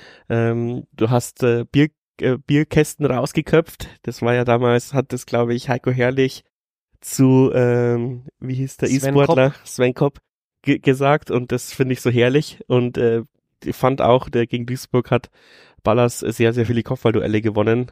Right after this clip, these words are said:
Speaker 1: ähm, sehr stark gewesen und gegen Aue, Bräunig, eine Grätsche nach der anderen, teilweise auch brutal gefährlich, kurz vorm Einschu-, äh, kurz vorm Einschuss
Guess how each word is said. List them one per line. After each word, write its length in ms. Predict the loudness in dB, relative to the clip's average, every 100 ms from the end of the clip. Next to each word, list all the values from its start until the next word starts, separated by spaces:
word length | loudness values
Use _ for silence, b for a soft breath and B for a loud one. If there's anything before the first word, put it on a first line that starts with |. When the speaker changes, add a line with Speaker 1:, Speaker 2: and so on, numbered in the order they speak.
| -6
Speaker 1:
ähm, 340 | -4 -4 -6
sehr 360 | -6 -4 -2 -4
stark 400 | -6 -2 -2 -2
gewesen 460 | -4 -2 -2 -2 -6 B B B B
und 200 | -4 0
gegen 360 | 0 0 0 0
Aue, 360 | 2 4 2
Bräunig, 540 | 2 2 4 2 0 -2
eine 300 | 0 2 0
Grätsche 400 | 2 0 0 -2
nach 140 | 0
der 120 | 0 0
anderen, 240 | 0 0
teilweise 500 | 0 0 2 0 -2
auch 120 | -4
brutal 340 | -6 -4 -2 0
gefährlich, 420 | -2 -2 -4 -2
kurz 220 | -2 -2
vorm 180 | -2 -2
Einschu-, 420 | -2 -2 -4 -6 -2
äh, 260 | -2 0 -2
kurz 220 | -4 -4
vorm 180 | -4 -2
Einschuss 500 | -2 0 -2 -2